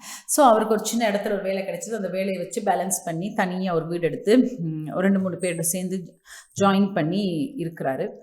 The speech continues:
இந்த நேரத்துல இவருக்கு ஒரு காதல் வந்துருச்சு. இப்போ இந்த காதல் எப்படின்னா, கிட்டத்தட்ட ஒரு வருடம் கழித்து தான் இந்த காதல் அவருக்கு. So இந்த காதல் வந்து அவர் ரொம்ப நம்பினாரு, அந்த பெண்ணை ரொம்ப நம்பினாரு.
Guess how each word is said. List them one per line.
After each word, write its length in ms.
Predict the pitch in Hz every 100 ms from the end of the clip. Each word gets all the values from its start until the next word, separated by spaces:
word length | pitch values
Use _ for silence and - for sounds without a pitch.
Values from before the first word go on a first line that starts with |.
| _
இந்த 200 | 202 208
நேரத்துல 280 | 220 196 214
இவருக்கு 260 | 208 - 160
ஒரு 80 | -
காதல் 460 | 170 156 170 143
வந்துருச்சு. 480 | - - - - _ _ - - - - -
இப்போ 260 | 170 254
இந்த 280 | 233 262 403
காதல் 320 | 392 311 240
எப்படின்னா, 640 | 202 190 190 240 180 208 -
கிட்டத்தட்ட 440 | - 254 285 294
ஒரு 140 | 233
வருடம் 520 | 285 294 269 208 190 - -
கழித்து 400 | - 226 247 254
தான் 160 | 247 226
இந்த 180 | 170
காதல் 380 | 165 180 160 156
அவருக்கு. 540 | 147 147 147 202 - - - -
So 380 | - 294 254 -
இந்த 240 | 254 277
காதல் 340 | 302 277 262 254
வந்து 280 | 226 226 233
அவர் 140 | 185
ரொம்ப 300 | 190 233 302
நம்பினாரு, 600 | 220 190 202 175 151 -
அந்த 200 | 269 170
பெண்ணை 340 | 170 208 208 226
ரொம்ப 340 | 196 208 240
நம்பினாரு. 560 | 208 165 170 156 190